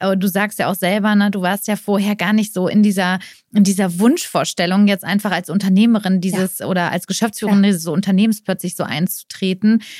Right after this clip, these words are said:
Speaker 1: Ähm, bist du denn an dem Punkt schon irgendwann mal auf die Idee gekommen, dir vielleicht auch Hilfe zu holen, irgendwelche Coachings zu machen <laughs> oder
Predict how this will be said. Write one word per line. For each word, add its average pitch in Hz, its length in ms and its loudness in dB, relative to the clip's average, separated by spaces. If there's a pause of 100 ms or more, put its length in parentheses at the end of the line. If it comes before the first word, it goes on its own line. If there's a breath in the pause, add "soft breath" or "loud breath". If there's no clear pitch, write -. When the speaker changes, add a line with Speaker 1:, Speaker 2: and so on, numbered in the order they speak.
(180 loud breath)
Speaker 1:
Ähm, 196 260 -2 (120)
bist 202 360 -2
du 247 60 -2
denn 220 160 4
an 208 180 2
dem 240 180 4
Punkt 277 260 0
schon 247 140 0
irgendwann 220 280 0
mal 208 100 4
auf 202 80 -4
die - 120 -6
Idee 208 220 0
gekommen, 214 480 2
dir 202 160 2
vielleicht 180 300 -4
auch 156 120 -4
Hilfe 220 340 -2
zu 233 240 -6
holen, 240 380 2
irgendwelche 185 440 0
Coachings 214 640 -2
zu 196 100 -6
machen 190 400 -2
<laughs> - 80 0
oder 190 140 -2